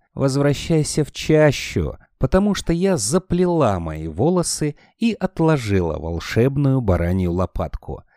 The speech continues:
Кроме того, нам не нужно больше ни друзей, ни слуг». Кот сказал:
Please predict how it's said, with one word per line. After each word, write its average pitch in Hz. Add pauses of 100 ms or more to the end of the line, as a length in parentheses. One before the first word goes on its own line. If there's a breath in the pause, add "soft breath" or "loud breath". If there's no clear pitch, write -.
Кроме 123
того, 120 (240 soft breath)
нам 139
не 151
нужно 127
больше 110
ни 95
друзей, 92
ни 113
слуг». - (300)
Кот -
сказал: 92